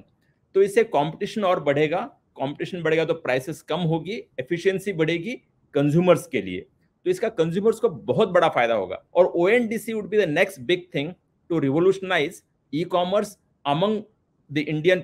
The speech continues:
players, especially it will helpful for M S M Es। Already वो लॉन्च हो चुका है कुछ शहरों में, जैसे कि बैंगलोर में और, और कुछ शहरों में, और अगले कुछ महीनों में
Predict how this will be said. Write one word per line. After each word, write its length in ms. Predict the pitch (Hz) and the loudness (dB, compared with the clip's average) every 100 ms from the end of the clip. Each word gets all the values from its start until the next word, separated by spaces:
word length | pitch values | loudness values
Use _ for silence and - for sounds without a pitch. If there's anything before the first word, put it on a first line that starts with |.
| 170 | 0
players, 200 | 240 262 | -2 -2
especially 520 | - - 202 202 202 | -8 -10 -10 -2 0
it 40 | 185 | 0
will 140 | 165 143 | -2 -2
helpful 360 | 139 - 240 - _ _ _ | -4 -8 -8 -10 _ _ _
for 220 | 170 143 135 | 0 0 0
M 100 | 127 | -2
S 100 | 113 | -6
M 60 | |
Es। 80 | 110 - _ _ - | -6 -10 _ _ 0
Already 280 | 156 185 233 | 2 2 6
वो 80 | 220 | 6
लॉन्च 340 | 151 190 196 | 6 2 0
हो 100 | 185 | -4
चुका 320 | 185 190 202 | -4 -4 -2
है 280 | 185 220 285 _ _ - | -2 -4 -8 _ _ -6
कुछ 200 | 170 - | -6 2
शहरों 280 | 156 156 | 2 2
में, 160 | 170 165 | 0 -4
जैसे 140 | 151 - | -6 -10
कि 60 | |
बैंगलोर 420 | 143 127 127 147 147 | -2 0 2 2 2
में 120 | 147 | 0
और, 140 | 135 | 0
और 180 | 104 139 | 0 -2
कुछ 220 | - 139 | -2 -8
शहरों 280 | 139 135 151 | -2 0 0
में, 200 | 185 247 _ _ _ _ _ | -4 -8 _ _ _ _ _
और 180 | 127 165 | 2 2
अगले 380 | - 151 143 208 | 2 0 2 2
कुछ 220 | 214 190 | 2 -2
महीनों 300 | 156 156 175 | -2 -2 -2
में 220 | 151 190 | -4 -6